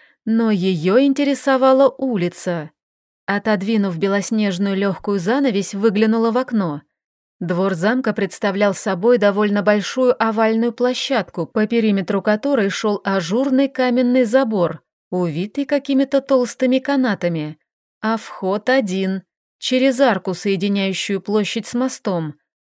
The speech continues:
По такому только ночью можно удирать. И то не факт, что не останешься незамеченной. Высоко замок построили. И скалы такие острые еще. Во дворе заметила прогуливающихся людей.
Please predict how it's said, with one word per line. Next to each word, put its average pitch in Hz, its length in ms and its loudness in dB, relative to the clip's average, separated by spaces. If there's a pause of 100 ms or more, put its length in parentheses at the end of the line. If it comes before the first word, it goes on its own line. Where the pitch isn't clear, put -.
(240)
По 269 120 4
такому 277 560 2
только 269 420 0
ночью 233 460 0
можно 185 400 -2
удирать. 175 480 -2 (320)
И 247 180 0
то 220 400 -2 (160)
не 233 200 2
факт, 220 360 -2
что 269 220 0
не 247 80 2
останешься 202 640 -2
незамеченной. 190 880 -2 (460)
Высоко 254 840 4
замок 220 420 2
построили. 180 800 0 (380)
И 190 160 -2
скалы 208 580 0
такие 214 500 -2
острые 233 560 2
еще. 214 500 -2 (640)
Во 185 180 -2
дворе 208 360 4
заметила 220 560 0
прогуливающихся 214 1000 0
людей. 208 540 -2